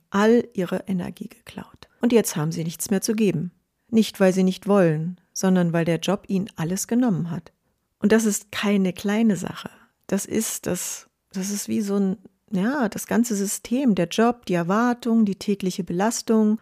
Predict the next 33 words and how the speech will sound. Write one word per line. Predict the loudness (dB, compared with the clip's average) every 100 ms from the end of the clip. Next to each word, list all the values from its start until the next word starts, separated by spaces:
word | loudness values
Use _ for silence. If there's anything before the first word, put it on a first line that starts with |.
| -2
Und | -2 -2
zwei | 0 0
Frauen, | 0 0 4 6 6 4
die | 4
mir | 4 4 2 -2 _
eigentlich | -6 -4 0
so | 2
wichtig | 2 0 -6 -6
sind, | -4 -2 0 -2 -6 _ _ _ _ 0
die | 4
werden | 6 4 4
so | 6
weit | 6 6
aufgefressen, | 4 4 2 -4 -2 -4 0 2 2 0 _ _
dass | -6 0
ich | 2
noch | 2
nicht | 0 0
mal | 2
mehr | 4 4
mit | 2 0
ihrer | -2 -2
Freundin | 0 0 0 -2
telefonieren | -4 -4 2 2 2 -2
kann. | -8 -8 -8 -12 _ _ _ _ _ _ -4
Und | 0
das | 0 0
trifft | -6 -2 -2
mich | 0
anders | 0 2 2 0
als | -2
alles | -4 -6 -6
andere. | -6 -4 -6 -8